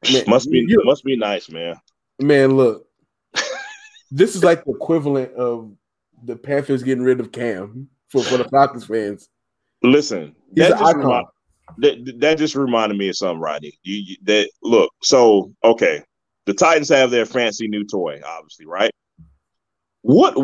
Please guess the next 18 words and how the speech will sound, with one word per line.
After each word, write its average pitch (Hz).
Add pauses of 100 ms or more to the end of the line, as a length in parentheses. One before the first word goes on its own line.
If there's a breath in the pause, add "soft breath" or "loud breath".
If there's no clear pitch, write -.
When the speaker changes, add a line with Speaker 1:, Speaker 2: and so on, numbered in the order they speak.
(160)
Speaker 2:
what 147
are 370
we 277
expecting 160
from 117
D 113
J 98
Moore 87 (420)
this 101
season? 67 (400)
Uh, 123 (440)
seriously, 95
like, 110 (960 loud breath)
there, 190 (300)
there's 302
been 226
this - (340)
thing 123